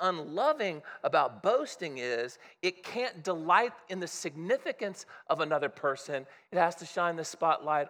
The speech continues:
on me. Boasting is our attempt to put ourselves at the gravitational center of the universe. Paul says, love isn't like that. Love can uphold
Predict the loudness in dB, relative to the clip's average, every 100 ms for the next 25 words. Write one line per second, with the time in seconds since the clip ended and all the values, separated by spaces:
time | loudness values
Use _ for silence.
0 | -4 -2 -4 -6 -18 _ -14 -8 -8 -10
1 | -16 _ _ _ _ _ _ _ _ _
2 | _ _ _ _ _ _ 0 2 2 0
3 | -8 -8 -8 -4 -2 0 0 -4 -10 -10
4 | -10 -18 _ _ -14 -12 -4 0 0 0
5 | -4 0 2 2 -2 -10 -16 -12 -4 0
6 | 4 4 2 -6 -10 -12 -12 -10 -8 -6
7 | -6 -8 -8 -8 -8 -12 -16 _ _ _
8 | _ _ _ _ -4 -2 -2 -4 -4 -6
9 | -12 _ _ _ _ _ _ -4 -2 -2
10 | -6 -8 -16 -16 -10 -8 -10 -10 -12 -12
11 | -16 _ _ _ _ _ _ _ _ _
12 | -10 0 0 0 -6 -14 -4 -2 -2 -6
13 | -6 -4 -4 -6 -10